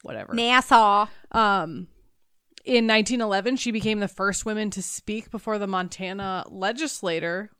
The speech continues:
Speaker 1: uh, because she, she went there to argue support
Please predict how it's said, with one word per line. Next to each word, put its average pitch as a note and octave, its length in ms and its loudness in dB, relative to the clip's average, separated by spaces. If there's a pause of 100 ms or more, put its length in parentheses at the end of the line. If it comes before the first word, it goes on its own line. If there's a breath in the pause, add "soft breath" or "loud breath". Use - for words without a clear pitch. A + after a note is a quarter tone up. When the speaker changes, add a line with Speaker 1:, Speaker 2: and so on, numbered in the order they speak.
(120)
Speaker 1:
uh, E3+ 460 -4 (440)
because F#3+ 220 -6
she, G3 380 -10
she - 180 -10
went G3 180 -4
there G#3 120 -2
to G3+ 100 0
argue F#3+ 400 -2
support F3 560 -8